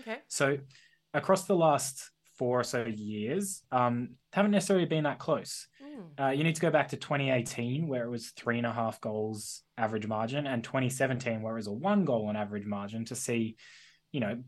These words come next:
Speaker 2: both games at least having a close margin.
Speaker 1: Mm-hmm.
Speaker 2: So looking at the matchups this week, um, and, you know, what's been happening and the teams that are playing each other, I think we should return to that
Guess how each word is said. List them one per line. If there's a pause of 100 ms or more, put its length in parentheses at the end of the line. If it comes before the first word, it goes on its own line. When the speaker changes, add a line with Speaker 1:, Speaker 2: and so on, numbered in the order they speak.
Speaker 2:
both
games
at
least
having
a
close
margin.
Speaker 1:
Mm-hmm. (240)
Speaker 2:
So (280)
looking
at
the
matchups
this
week, (160)
um,
and,
you
know,
what's
been
happening
and
the
teams
that
are
playing
each
other, (360)
I
think
we
should
return
to
that